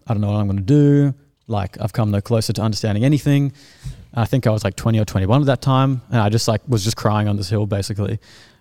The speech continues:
Um, I was just like, "Man, just don't know what to do." Um, and then I'm, I'm now trying to recollect the whole,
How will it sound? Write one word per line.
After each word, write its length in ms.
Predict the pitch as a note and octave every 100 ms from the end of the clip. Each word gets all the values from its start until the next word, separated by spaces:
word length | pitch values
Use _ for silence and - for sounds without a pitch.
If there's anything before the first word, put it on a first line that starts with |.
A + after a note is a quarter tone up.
| -
Um, 320 | A2 F#2+ F#2
I 20 |
was 80 | F#2+
just 140 | G#2 -
like, 80 |
"Man, 300 | F#2+ G2+ D3 A#2 -
just 140 | A2 - -
don't 120 | G#2
know 60 | G2
what 80 | -
to 80 |
do." 260 | F#2+ F#2+ G2+ - _ _ _ _ -
Um, 580 | G2 F#2 F2+ F2+ F2+ F#2 _ _ _ - - _ _ _ _ _ _ -
and 160 | C#3
then 420 | D#3+ F#3 F#3+ F#3 E3 - _ _ _ _ _ _ _ _ _ _ _ _ _ _
I'm, 140 | B2 B2+ _ _ _ -
I'm 120 | A2
now 140 | C3 D#3
trying 260 | D#3 C3
to 140 | G#2 F#2 -
recollect 560 | A#2+ A2 - G#2+ G#2+
the 80 | G2+
whole, 340 | F#2+ G2+ G2